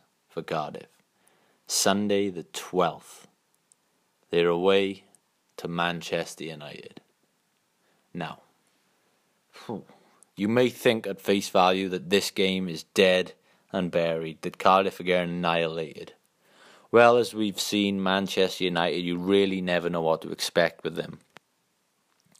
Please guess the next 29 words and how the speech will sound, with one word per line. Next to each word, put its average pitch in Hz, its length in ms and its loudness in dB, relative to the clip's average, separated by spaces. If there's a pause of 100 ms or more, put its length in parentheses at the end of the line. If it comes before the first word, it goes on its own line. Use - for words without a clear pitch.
(140)
They 87 80 -2
lost 95 320 4
four 95 260 2
nil 95 200 2
to 95 180 -2
Everton 90 440 -2
recently. 90 540 -4 (920)
We're 98 100 0
not 107 200 6
sure 107 200 2
how 98 140 4
they're 101 160 -2
gonna 95 160 -4
bou-, 95 340 0
bounce 92 260 2
back 92 320 2
in 104 60 -4
the 92 80 -4
Manchester 92 560 -2
derby 87 400 0
tonight, 90 460 0
but 90 80 2
a 90 80 4
demoralising 101 880 4
defeat, - 420 -2
and 85 180 -4
they 110 200 2
could 92 320 -6
be, 95 300 0